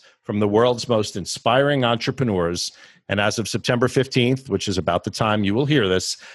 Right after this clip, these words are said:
available everywhere, or you can even order now if this show somehow airs before that date. I'm gonna go out on a limb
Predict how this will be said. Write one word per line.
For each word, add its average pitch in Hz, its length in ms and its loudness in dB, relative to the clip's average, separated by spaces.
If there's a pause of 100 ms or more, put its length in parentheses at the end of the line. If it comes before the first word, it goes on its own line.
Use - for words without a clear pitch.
(220)
available 131 520 2
everywhere, 107 840 4
or 104 180 4
you 117 100 4
can 123 140 0
even 117 180 2
order 117 240 2
now 101 440 0
if 98 100 -6
this 107 140 -4
show 107 240 0
somehow 101 420 -2
airs 98 300 2
before 98 340 -4
that 85 220 -2
date. 82 280 -6 (440)
I'm 131 100 0
gonna 151 160 4
go 151 160 4
out 151 160 4
on 147 80 2
a 147 40 2
limb 151 400 2